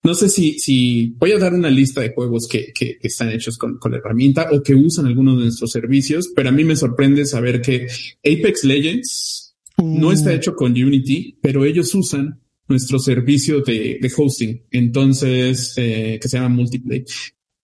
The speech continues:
Speaker 1: Cada que jugamos con alguien, se están conectando a servidores de Unity, aunque no estén usando nuestro, nuestro engine.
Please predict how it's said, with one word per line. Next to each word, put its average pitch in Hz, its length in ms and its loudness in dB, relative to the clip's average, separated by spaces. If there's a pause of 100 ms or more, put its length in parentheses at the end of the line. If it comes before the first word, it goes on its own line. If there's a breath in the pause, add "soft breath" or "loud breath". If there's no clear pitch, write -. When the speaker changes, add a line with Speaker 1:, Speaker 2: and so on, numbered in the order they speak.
Speaker 1:
Cada 175 280 0
que 139 240 0
jugamos 151 400 0
con 123 160 4
alguien, 165 500 0
se - 140 -4
están 139 240 0
conectando 123 640 0
a 117 80 -4
servidores 113 560 -4
de 113 180 -2
Unity, 120 400 -2 (120)
aunque 131 280 -2
no 127 140 4
estén 127 240 0
usando 113 400 -6
nuestro, 117 800 -8
nuestro 120 420 -4
engine. 120 400 2